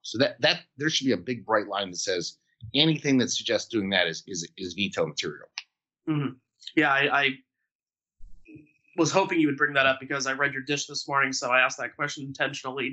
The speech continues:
Speaker 2: to, uh, to, uh, hopefully bring up
Speaker 1: This?
Speaker 2: that up.
Speaker 1: <laughs>
Speaker 2: Yeah, you know, I, I'm one of your, your, your faithful readers, um, making sure you get that open rate on, on it, which, by the way, if people aren't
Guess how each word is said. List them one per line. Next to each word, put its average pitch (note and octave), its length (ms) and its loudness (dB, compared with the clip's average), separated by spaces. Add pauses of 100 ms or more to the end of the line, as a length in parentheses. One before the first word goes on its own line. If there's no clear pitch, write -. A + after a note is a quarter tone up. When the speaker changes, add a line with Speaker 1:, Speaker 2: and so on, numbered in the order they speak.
Speaker 2:
to, C#3 200 -4
uh, C3 200 2 (480)
to, C#3 200 6
uh, A#2+ 140 6
hopefully C#3 500 -2 (420)
bring D#3 140 4
up D3+ 80 4
Speaker 1:
This? - 380 2 (140)
Speaker 2:
that B2+ 120 0
up. E3+ 400 2
Speaker 1:
<laughs> - 460 -10
Speaker 2:
Yeah, A3 200 4
you G3 60 -2
know, F#3 180 0
I, D#3+ 220 6
I'm E3 140 2
one F3+ 120 -4
of E3 100 -4
your, D#3+ 300 2
your, D3+ 340 -4
your D3+ 180 2
faithful D3+ 380 -6
readers, C#3+ 600 -2 (240)
um, C3 420 2 (600)
making D#3 400 2
sure D3+ 180 2
you D3 80 0
get D3+ 160 -2
that C#3+ 140 6
open C#3 220 -4
rate C3 220 2
on, C3 260 -2
on C3+ 160 2
it, B2 180 -2
which, C#3+ 260 -2 (240)
by F3 140 4
the F3 100 4
way, D#3+ 240 4
if D3 120 -6
people E3 280 -10
aren't D3+ 240 2